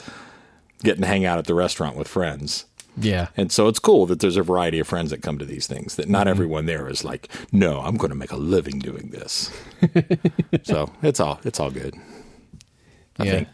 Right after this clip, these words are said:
Speaker 2: Yeah, I really do this for the social <laughs> aspect.
Speaker 1: Yeah.
Speaker 2: Yeah.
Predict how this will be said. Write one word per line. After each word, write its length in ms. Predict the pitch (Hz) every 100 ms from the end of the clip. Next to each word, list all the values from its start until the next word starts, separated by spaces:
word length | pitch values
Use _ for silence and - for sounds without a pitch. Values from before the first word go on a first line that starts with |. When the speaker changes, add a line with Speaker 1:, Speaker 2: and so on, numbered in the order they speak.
| - _
Speaker 2:
Yeah, 240 | - 113 107
I 60 |
really 320 | 110 113 101
do 160 | 90 98
this 220 | 87 87
for 160 | - 90
the 100 | 82
social 480 | - 95 - 104 107
<laughs> 80 | 110
aspect. 640 | - - 113 127 - -
Speaker 1:
Yeah. 260 | 92 82 80 - -
Speaker 2:
Yeah. 200 | 90